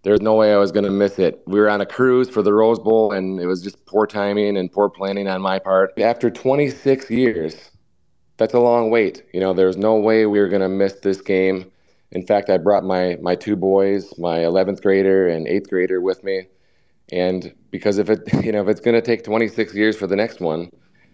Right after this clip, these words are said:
you know, they're gonna be my age. So I wanted them to experience it.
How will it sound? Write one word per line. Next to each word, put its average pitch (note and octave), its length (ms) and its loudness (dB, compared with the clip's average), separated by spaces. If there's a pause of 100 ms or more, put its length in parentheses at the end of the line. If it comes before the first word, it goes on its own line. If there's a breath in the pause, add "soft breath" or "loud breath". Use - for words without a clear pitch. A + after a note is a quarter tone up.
(160)
you E2+ 80 -4
know, E2+ 80 2
they're G2 140 2
gonna G2+ 160 2
be G2 140 0
my G2+ 180 0
age. D2+ 380 0
So E2+ 200 -2
I E2+ 60 0
wanted F2+ 320 0
them F#2 180 0
to F2+ 120 -2
experience F#2 580 -2
it. - 280 0